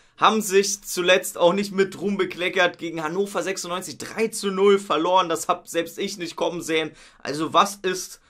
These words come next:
bei den Nürnbergern los? Es lief ja eigentlich am Anfang recht gut, als Hacking übernommen hat, aber, hm, ja, genauso wie bei uns, Offensivprobleme, wer soll die Tore machen? Und generell wahrscheinlich nicht das stärkste Selbstvertrauen.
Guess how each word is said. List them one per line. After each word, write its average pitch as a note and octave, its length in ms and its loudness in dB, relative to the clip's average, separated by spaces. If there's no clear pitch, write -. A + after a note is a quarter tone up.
bei C#3 100 0
den D3+ 140 -2
Nürnbergern D#3+ 460 -2
los? E3 260 -2
Es D3 180 -6
lief A3+ 240 -2
ja F#3+ 200 2
eigentlich F3 440 0
am D#3 100 -4
Anfang E3 380 -2
recht D3+ 280 -4
gut, A3 240 -2
als C3 220 -6
Hacking E3+ 280 -2
übernommen D#3+ 460 -4
hat, D#3+ 200 2
aber, C#3+ 560 4
hm, E3 360 -4
ja, D3 420 4
genauso E3+ 460 -2
wie F3 80 -4
bei E3 120 2
uns, F#3+ 560 -4
Offensivprobleme, F3 1300 0
wer E3+ 180 2
soll F3 160 -2
die E3 140 -2
Tore E3+ 340 -2
machen? E3 540 -2
Und D3+ 320 -6
generell D#3 500 0
wahrscheinlich D3+ 540 -2
nicht E3 240 -6
das D3+ 160 2
stärkste D3+ 420 -2
Selbstvertrauen. B2+ 800 -2